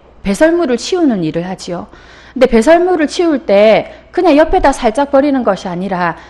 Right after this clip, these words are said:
수십 미터 떨어진 곳에 이 배설물을 갖다 버립니다. 왜 수십 미터 떨어진 곳에 배설물을 수고스럽게 갖다 버립니까? 그 배설물 냄새를 맡고, 예, 천적들이 와서 그 둥지에 침범하고 새끼들을 공격하기 때문에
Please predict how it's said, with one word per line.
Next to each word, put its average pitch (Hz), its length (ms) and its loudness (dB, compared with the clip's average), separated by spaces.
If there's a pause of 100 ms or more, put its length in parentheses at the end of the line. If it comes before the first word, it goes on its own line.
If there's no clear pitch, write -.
(120)
수십 349 340 -4
미터 381 300 -2
떨어진 330 520 2
곳에 180 300 -4
이 202 200 -6
배설물을 185 720 -2
갖다 196 300 -8
버립니다. 180 680 -6 (520)
왜 240 200 8
수십 302 340 0
미터 349 280 4
떨어진 277 480 2
곳에 202 480 2
배설물을 190 640 0
수고스럽게 233 680 -4
갖다 190 320 -4
버립니까? 214 760 -2 (420)
그 233 120 2
배설물 277 480 4
냄새를 254 420 4
맡고, 311 680 2 (120)
예, 165 240 -2
천적들이 311 600 0
와서 180 680 2 (260)
그 214 120 -2
둥지에 254 500 4
침범하고 294 800 2
새끼들을 240 520 0
공격하기 233 540 -10
때문에 180 580 -12